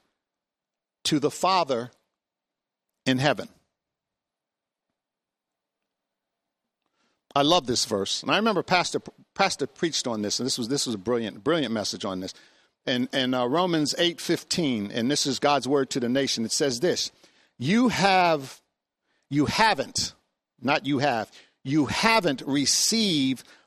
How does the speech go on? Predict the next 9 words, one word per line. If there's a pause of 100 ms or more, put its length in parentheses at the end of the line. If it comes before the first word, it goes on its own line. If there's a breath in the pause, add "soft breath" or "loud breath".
the
spirit (1700)
of
slavery (1200)
that
leads
you (880)
into
fear